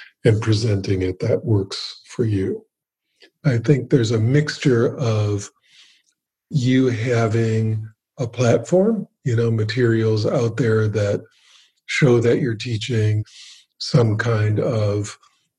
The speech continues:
materials, videos, a website, a book, a P D F, something that they can look at, you know, here's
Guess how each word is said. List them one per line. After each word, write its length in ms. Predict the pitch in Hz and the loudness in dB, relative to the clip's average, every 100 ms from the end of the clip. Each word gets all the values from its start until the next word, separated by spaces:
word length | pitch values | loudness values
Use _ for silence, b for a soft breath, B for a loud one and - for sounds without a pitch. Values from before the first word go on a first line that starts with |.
| _ | _
materials, 920 | 160 113 113 110 104 104 101 101 - - 233 | -2 0 2 2 2 0 -2 -2 -4 -6 -4
videos, 800 | 123 113 110 107 104 104 104 - - _ _ _ _ _ _ | 0 2 2 0 0 -2 -6 -10 -18 _ _ _ _ _ _
a 140 | 139 113 | 0 2
website, 760 | 110 107 - 123 107 107 123 | 2 0 -2 -2 0 0 0
a 120 | 120 | -2
book, 500 | 101 104 101 104 - - - _ _ _ - | -2 0 -2 -2 -8 -18 -20 _ _ _ -2
a 300 | 120 107 107 104 - | 2 2 2 -2 -6
P 140 | 127 | -4
D 180 | 110 107 | 0 0
F, 240 | 101 98 98 | 0 -2 -2
something 720 | - 156 123 135 113 107 110 - | 2 2 2 0 0 0 -2 -4
that 180 | 139 110 | -4 0
they 160 | 123 113 | 0 0
can 300 | 110 104 98 | 0 0 0
look 200 | 110 147 | 0 0
at, 240 | 147 160 | 0 0
you 140 | 123 | -2
know, 340 | 110 101 101 98 - _ | 0 0 -2 -6 -12 _
here's 500 | 123 113 110 107 | 2 2 2 -2